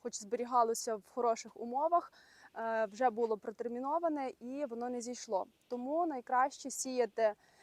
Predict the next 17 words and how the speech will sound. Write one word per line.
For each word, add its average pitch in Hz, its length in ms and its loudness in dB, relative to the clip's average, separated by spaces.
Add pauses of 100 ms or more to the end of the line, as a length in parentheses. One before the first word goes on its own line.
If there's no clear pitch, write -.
(160)
е, 208 120 -8
свіже 294 400 -4
насіння 339 560 0
з 254 100 -6
відповідним 254 500 -6
терміном 233 380 -4
придатності. 208 720 -6 (800)
Це 339 180 4
все 330 320 2
ми 277 120 -2
тут 247 160 -6
робили 254 360 2
цієї 226 460 -2
весни. 226 460 -6 (580)
Е, 220 240 0
повторно 262 560 4
засівали 233 800 2